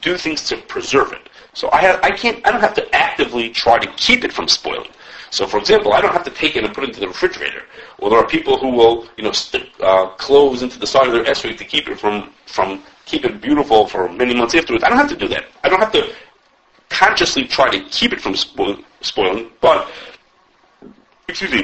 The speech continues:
but I'm not allowed to do anything that would make it get ruined. Uh, and therefore, that means, that means as follows. Um, when, let, let's say during Shemitah, I use my esrog bag regular. When Shemitah ends, um, I can leave it on the counter or in my,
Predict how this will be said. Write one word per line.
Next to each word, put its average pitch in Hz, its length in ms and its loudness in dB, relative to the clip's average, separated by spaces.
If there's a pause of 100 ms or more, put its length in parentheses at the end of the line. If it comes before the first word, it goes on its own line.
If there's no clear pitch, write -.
(100)
but 180 320 4 (800)
I'm 113 120 2
not 156 160 6
allowed 180 140 4
to 135 160 -6
do 135 80 -8
anything 131 240 -2
that - 100 -2
would 98 140 -4
make 113 200 -2
it 104 120 -8
get - 200 -8
ruined. 117 300 -8 (420)
Uh, 98 180 4
and 143 100 -2
therefore, 247 360 2 (220)
that - 80 0
means, 151 220 2
that 156 320 2
means 339 140 -2
as - 100 -2
follows. - 400 2 (420)
Um, 98 300 2 (500)
when, 160 360 2 (380)
let, 165 300 2
let's 208 180 4
say 147 300 0
during 165 220 4
Shemitah, 131 520 0 (220)
I 104 60 0
use 113 180 0
my 98 80 -2
esrog - 280 -2
bag - 160 -4
regular. 87 400 -2 (220)
When 196 120 -4
Shemitah 214 420 -2
ends, 127 400 -2 (280)
um, 98 360 4 (560)
I 160 80 2
can 156 180 -2
leave 160 140 0
it 143 40 0
on 139 80 2
the 123 60 -2
counter 127 420 2
or 98 240 2
in 107 120 0
my, 104 120 2